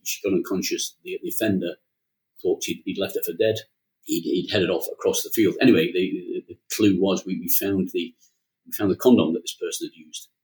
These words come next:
So, of course, that was going to be the, the, the big breakthrough, you know. Pre-ninety-five, that was gonna be the break, and it, and it wasn't. And the reason for that is because in those days you actually needed D N A far more sizable, uh, than we've actually got nowadays. So you needed a much,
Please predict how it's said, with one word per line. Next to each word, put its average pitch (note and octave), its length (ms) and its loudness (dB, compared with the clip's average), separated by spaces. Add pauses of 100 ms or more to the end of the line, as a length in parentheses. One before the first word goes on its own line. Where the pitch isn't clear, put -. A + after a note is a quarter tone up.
(120)
So, F2+ 220 2
of - 80 -4
course, - 240 -2
that G2+ 200 -4
was E2+ 100 -18
going F2 200 -2
to F2 60 -12
be F2+ 340 -4
the, - 60 -10
the, - 60 -18 (160)
the - 140 -20
big - 140 -8
breakthrough, - 460 -4 (160)
you - 120 -20
know. - 120 -20 (300)
Pre-ninety-five, F#2+ 920 0
that F#2+ 80 -4
was - 140 -4
gonna F#2+ 100 -2
be - 80 -4
the - 80 -16
break, F#2+ 220 0 (120)
and A#2+ 80 2
it, A2+ 60 8
and A#2+ 80 8
it A#2+ 320 10
wasn't. F2+ 300 2
And G#2 100 2
the G#2+ 60 6
reason C3+ 260 10
for G2 80 -2
that F#2+ 240 0
is F#2 240 -2 (340)
because - 220 -6
in G2+ 100 4
those G#2 260 4
days F2 340 0
you G2 120 0
actually F#2+ 220 -2
needed F#2+ 300 2 (340)
D G2+ 160 4
N F#2+ 60 2
A F2+ 260 0 (180)
far G#2 160 0
more G2 200 2
sizable, G2 580 2 (640)
uh, - 160 -20 (100)
than F4+ 80 -20
we've F4+ 160 -20
actually - 220 -16
got F2+ 160 -16
nowadays. E2+ 540 -4
So - 20 -
you G#2 140 2
needed G#2 260 4
a - 240 -4
much, G#2+ 160 0